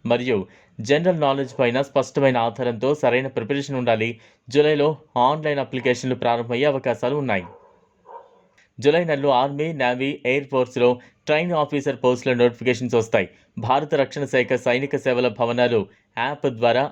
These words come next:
అప్లికేషన్లు స్వీకరిస్తుంది. ఈ ఉద్యోగాలు ధైర్యం, శారీరక సామర్థ్యం, జ్ఞానం అన్నింటినీ పరీక్షిస్తాయి. జూలై రెండు వేల ఇరవై ఐదులో సైనిక భర్తీకి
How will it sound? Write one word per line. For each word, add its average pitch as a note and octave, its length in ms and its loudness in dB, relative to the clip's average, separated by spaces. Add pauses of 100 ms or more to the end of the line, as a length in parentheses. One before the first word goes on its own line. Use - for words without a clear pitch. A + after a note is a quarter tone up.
(140)
అప్లికేషన్లు B2 600 -4
స్వీకరిస్తుంది. A#2+ 680 0 (420)
ఈ - 20 4 (140)
ఉద్యోగాలు C3 440 2 (140)
ధైర్యం, B2 340 0 (260)
శారీరక C3+ 440 -2 (100)
సామర్థ్యం, A#2+ 460 -2 (360)
జ్ఞానం C3+ 360 -2 (220)
అన్నింటినీ C3+ 420 -4 (100)
పరీక్షిస్తాయి. A#2+ 560 -2 (420)
జూలై C#3+ 320 4 (120)
రెండు C#3+ 260 -2
వేల C3+ 140 2 (100)
ఇరవై B2+ 180 -4 (120)
ఐదులో C3 200 2 (140)
సైనిక B2+ 320 -2 (120)
భర్తీకి B2 360 -2